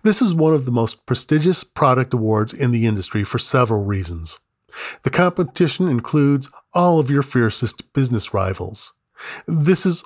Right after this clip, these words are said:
also one of the most enduring Product of the Year awards in the industry. This will be our forty-sixth year.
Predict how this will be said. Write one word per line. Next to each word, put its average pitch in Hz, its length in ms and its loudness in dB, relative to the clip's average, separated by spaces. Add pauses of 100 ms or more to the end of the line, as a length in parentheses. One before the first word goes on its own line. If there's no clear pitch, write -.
also 214 340 2
one 170 160 4
of 135 100 0
the 135 60 0
most 131 340 2
enduring 135 720 2
Product 113 460 0
of 104 80 -2
the 104 100 -2
Year 101 200 0
awards 95 520 0
in 117 220 0
the 120 160 2
industry. 101 560 -2 (420)
This 185 220 2
will 226 100 4
be 139 220 2
our 123 240 2
forty-sixth - 920 0
year. 104 520 -2